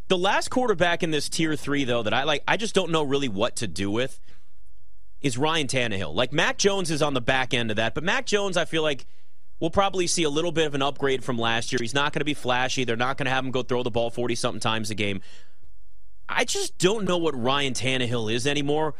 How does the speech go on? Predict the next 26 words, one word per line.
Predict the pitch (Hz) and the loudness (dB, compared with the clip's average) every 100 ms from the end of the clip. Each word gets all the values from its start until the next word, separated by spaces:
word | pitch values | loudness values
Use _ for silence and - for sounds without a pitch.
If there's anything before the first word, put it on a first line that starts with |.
| - | -4
We | 151 | -2
talked | 156 190 196 | 2 2 2
about | 180 | 0
how | 156 - | 0 2
that | 143 147 - - | 2 0 -2 0
Titans | 147 165 147 107 | 0 2 0 0
offense | 131 143 160 160 - - - - - - | 0 2 0 0 -2 -4 -4 -4 -4 -2
DeAndre | 117 170 190 175 | 0 0 2 2
Hopkins | 156 165 160 131 | 2 2 0 0
clearly | - 147 151 | 0 0 2
got | 143 139 127 | 2 2 2
a | |
better | 139 135 | 2 2
offer | 131 131 127 | 2 2 0
from | 127 | 0
them | 113 123 | 0 0
than | 113 | 0
everybody | 117 120 120 107 | 0 0 0 0
else, | 117 - | 0 0
'cause | 110 | 0
I | 117 | 0
don't | 120 | 0
really | 123 117 | -2 0
understand | 117 110 120 107 | -2 0 0 0
why | 101 110 117 | 0 0 0
you | 110 104 | 0 -2